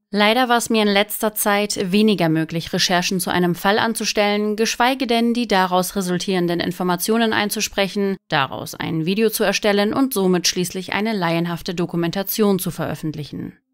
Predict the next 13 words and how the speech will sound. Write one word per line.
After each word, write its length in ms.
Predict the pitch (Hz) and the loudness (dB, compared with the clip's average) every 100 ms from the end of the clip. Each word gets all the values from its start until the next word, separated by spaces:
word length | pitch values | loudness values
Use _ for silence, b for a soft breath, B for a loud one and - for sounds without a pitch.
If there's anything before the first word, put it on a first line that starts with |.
| - | 2
Dies 240 | 233 269 | 2 4
möchte 260 | 240 226 220 | 2 2 -2
ich 140 | 190 | -2
nun, 340 | 190 226 254 214 | 0 2 4 2
da 140 | 160 | -2
ich 140 | 156 | -4
wieder 180 | 175 165 | -4 0
mehr 240 | 170 202 226 | 0 0 -2
Zeit 320 | - 190 196 | -2 0 0
erübrigen 480 | 208 196 190 196 190 | -2 -2 -2 -2 -2
kann, 380 | 202 190 190 - | -2 -4 -4 -6
gerne 360 | 180 165 160 185 | -2 0 0 0
nachholen. 720 | 175 156 - 160 165 175 175 | -2 -4 -8 -10 -8 -10 -14